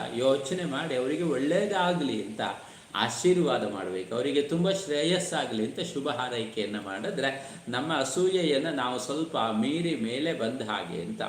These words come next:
ಇದು ತುಂಬಾ ಸಾರಿ ನಮ್ಗೆಲ್ಲ ಅನುಭವಕ್ಕೆ ಬಂದಿರಬಹುದು ಕೂಡ. ಯಾವಾಗ ನಮ್ಗೆ ಅಸೂಯೆ ಬರುತ್ತಲ್ಲ, ಮನಸ್ಸಿಗೆ ತುಂಬಾ ನೋವು ಬರುತ್ತೆ, ಖಿನ್ನತೆ ಬರುತ್ತೆ, ಯಾವಾಗ ಅವ್ರಿಗೆ ಆಶೀರ್ವಾದ ಮಾಡ್ಬಿಡ್ತೀವಿ, ಅವಾಗ ಬಿಡುಗಡೆ ಆಗೋಗ್ಬಿಡುತ್ತೆ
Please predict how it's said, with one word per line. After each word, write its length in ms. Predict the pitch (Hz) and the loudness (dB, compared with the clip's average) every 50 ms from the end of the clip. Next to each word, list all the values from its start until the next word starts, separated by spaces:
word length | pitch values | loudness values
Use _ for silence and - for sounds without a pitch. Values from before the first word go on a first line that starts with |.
| - - - - - - - - - - | -8 -10 -14 -18 -20 -20 -20 -16 -12 -8
ಇದು 100 | 123 127 | -8 -6
ತುಂಬಾ 300 | 131 - 160 170 170 170 | -4 -4 -2 0 0 0
ಸಾರಿ 360 | 175 185 180 175 175 170 160 | 0 0 0 2 2 2 2
ನಮ್ಗೆಲ್ಲ 520 | 143 139 143 143 143 135 135 135 139 143 139 | 0 0 -2 -2 -2 0 2 2 2 2 2
ಅನುಭವಕ್ಕೆ 540 | 123 120 131 139 139 147 151 156 151 - 160 | 2 0 0 0 0 0 0 0 -2 -2 -2
ಬಂದಿರಬಹುದು 720 | 131 123 120 120 123 120 113 117 117 110 117 113 110 107 | -2 0 0 0 -2 -2 0 -2 -2 -2 -2 -2 -4 -2
ಕೂಡ. 240 | - 110 98 90 87 87 98 107 | 0 0 0 2 0 0 0 0
ಯಾವಾಗ 460 | 117 123 135 151 170 180 185 180 180 127 113 143 - - - - - - - - - - - | 0 0 0 2 2 2 2 2 0 0 -2 -2 -4 -6 -10 -14 -16 -16 -16 -16 -14 -8 -4
ನಮ್ಗೆ 380 | 117 135 151 160 156 151 151 151 | 0 2 2 2 2 2 2 2
ಅಸೂಯೆ 560 | 151 151 143 139 131 - - 190 196 202 196 | 2 2 0 -2 -2 0 0 2 2 2 2
ಬರುತ್ತಲ್ಲ, 580 | 170 165 151 151 143 - 147 143 139 131 127 127 | 2 2 2 0 0 0 -2 -2 -2 -2 -2 -2
ಮನಸ್ಸಿಗೆ 320 | 139 131 156 156 151 147 | -4 -4 -2 -2 -2 -2
ತುಂಬಾ 300 | - 156 147 165 185 180 | -2 -4 -4 -2 -2 0
ನೋವು 260 | 165 147 143 147 143 | 0 0 0 0 0
ಬರುತ್ತೆ, 380 | 143 135 120 113 110 117 113 110 | 0 0 -2 -2 -2 -2 -4 -4
ಖಿನ್ನತೆ 480 | - - 131 127 139 160 165 - 170 | -2 -2 -2 -2 0 -2 -2 -2 -2
ಬರುತ್ತೆ, 760 | 160 - 120 113 110 107 - - 101 101 101 - - - - - - - - - - - - - - - - - - - - 127 | -2 -2 -2 -2 -2 -4 -2 -2 -2 0 0 -2 -4 -8 -12 -16 -20 -20 -20 -20 -20 -20 -20 -20 -20 -20 -20 -20 -20 -10 -2 2
ಯಾವಾಗ 380 | 139 151 170 190 202 196 190 | 2 4 6 4 4 4 4
ಅವ್ರಿಗೆ 240 | 180 175 175 170 147 | 4 4 4 4 4
ಆಶೀರ್ವಾದ 560 | 131 135 - - 175 170 170 165 160 160 147 | 2 0 0 0 0 2 2 2 2 2 0
ಮಾಡ್ಬಿಡ್ತೀವಿ, 480 | 143 135 131 117 120 120 113 113 151 147 | 0 -2 -2 -2 -4 -4 -2 -2 -2 -2
ಅವಾಗ 260 | 127 123 120 110 104 | -2 -2 -2 -2 -2
ಬಿಡುಗಡೆ 380 | 107 117 123 139 165 180 180 165 | 0 0 0 2 4 2 2 2
ಆಗೋಗ್ಬಿಡುತ್ತೆ 1120 | 127 104 - 98 98 95 95 95 90 87 85 - - 92 87 87 85 87 - - - | 0 -2 -4 -4 -6 -6 -4 -6 -6 -6 -6 -8 -8 -8 -8 -8 -8 -10 -14 -18 -20